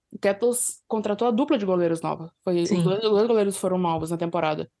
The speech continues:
Speaker 1: E foi uma evolução muito grande. E eu digo isso, é estranho, porque os dois não tão nos playoffs e os dois goleiros antigos Capitals estão nos playoffs hoje em dia, tanto o Vanecek quanto o Samsonov.
Speaker 2: Mas eram dois baita goleiros também, né?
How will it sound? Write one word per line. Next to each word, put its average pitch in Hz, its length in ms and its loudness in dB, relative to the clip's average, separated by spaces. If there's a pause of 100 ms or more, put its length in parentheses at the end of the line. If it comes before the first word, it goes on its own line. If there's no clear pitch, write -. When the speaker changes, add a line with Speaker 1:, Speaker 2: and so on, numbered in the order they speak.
(380)
Speaker 1:
E 196 100 2
foi 196 200 0
uma 254 140 4
evolução 226 360 -2
muito 220 200 0
grande. 196 400 0 (400)
E 190 100 -2
eu 220 120 4
digo 262 180 2
isso, 269 180 0
é 247 60 6
estranho, 233 320 0
porque 226 120 0
os 208 120 4
dois 202 220 2
não 208 100 2
tão 202 120 0
nos 190 100 -2
playoffs 196 460 0
e 190 60 2
os 190 100 2
dois 185 140 4
goleiros 185 300 2
antigos 190 300 0
Capitals 180 280 -4
estão 202 140 -6
nos 285 100 -4
playoffs 190 300 0
hoje 170 100 0
em 175 40 2
dia, 175 180 0
tanto 185 480 -4
o 180 140 -4
Vanecek 170 520 -2
quanto 175 300 -4
o 165 60 -2
Samsonov. 190 420 -2
Speaker 2:
Mas 185 240 4
eram 202 200 8
dois 208 200 6
baita 220 260 6
goleiros 294 340 4
também, 170 240 4
né? 185 160 2